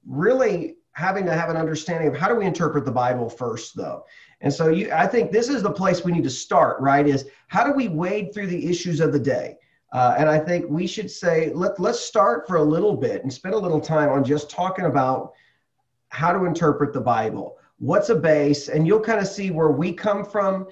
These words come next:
Um, and it's gonna be a few parts because we're not taking this on in twenty minutes. Uh, so let's, uh, I, I think we just wade into it and just start. And let's start talking about some basic principles for understanding the Bible.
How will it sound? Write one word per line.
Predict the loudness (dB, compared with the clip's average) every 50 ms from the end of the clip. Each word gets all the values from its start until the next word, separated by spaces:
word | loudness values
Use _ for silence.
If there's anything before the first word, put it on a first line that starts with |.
| _ _ _ _ _ _ -4
Um, | -2 2 2 2 2 2 0 -4 -6 -2
and | 0 2 2 2 0
it's | 0 0 0 -2 0
gonna | 2 0 2
be | 2 2 0
a |
few | 0 0 -2 -2
parts | 0 2 2 2 2 2 -2 -6 -6
because | -4 -4 0 2 2 2 2
we're | 0 -2 -2
not | 0 0 0 -2 -2 -2
taking | -2 -2 0 0 0 0
this | 0 0 0
on | 2 2 2 2 2
in | 0 -4 -6
twenty | -6 -4 0 0 2 2
minutes. | 0 -2 -4 -4 -8 -12 -16 -20 _ _ _ _ _ _ _ -4
Uh, | -4 -2 -2
so | -2 -4 -2 0
let's, | 0 0 0 -4 -4 0
uh, | 2 2 4 4 2 2 2
I, | 0 0 0 0 0
I |
think | 2 0 0
we | 0 -2
just | -2 -4 -2 0
wade | 0 0 2 2 0
into | 0 2 0 0 0
it | 0 -2 -4 -6 -12 -20 _ _ -6
and | -2 -2 -2 -2
just | -2 -2 -4 -4 -4 -10
start. | -6 -2 0 2 2 2 0 -2 -2
And | -2 0
let's | 0 0 -2 -4
start | -6 -6 -6 -8 -10 -8
talking | -4 -2 -2 0 0 -2
about | 0 0 2 0 0 -2 -4 -10 -16 _ _ _ _ _ _ _
some | -2 0 0 0 0
basic | 0 0 0 0 0 -2 -4 -6 -8 -8 -8 -14 _ _ _
principles | -8 -6 -4 -4 -4 -4 -6 -2 0 0 0 0 0
for | -2 -4 -2
understanding | 2 2 2 2 2 -2 -2 -2 -2 -2 0 -2 -4
the | -6
Bible. | -6 -4 -4 -4 -4 -4 -8 -10 -10 -10 -10 -10 -12